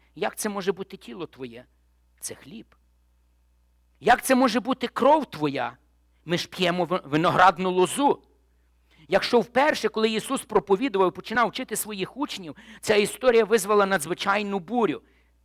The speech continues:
великий негатив. І ми бачимо, як багато учнів лишило. Зараз з тих покликаних останні дванадцяти, крім і-,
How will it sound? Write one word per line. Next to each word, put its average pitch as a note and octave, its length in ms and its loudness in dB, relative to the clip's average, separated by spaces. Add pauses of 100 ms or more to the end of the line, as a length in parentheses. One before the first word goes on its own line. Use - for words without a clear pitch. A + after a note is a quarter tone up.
(540)
великий A#3+ 420 0
негатив. A3 600 0 (140)
І - 80 -6
ми E3+ 120 2
бачимо, A3+ 400 2
як G#3+ 140 2
багато G#3+ 340 2
учнів A3 420 -4
лишило. G#3 420 -2
Зараз A3+ 440 2 (160)
з - 120 -10
тих - 240 -4
покликаних G#3 680 -4
останні F#3+ 500 -4
дванадцяти, F#3 640 -2
крім A3 340 -2
і-, F3 160 -16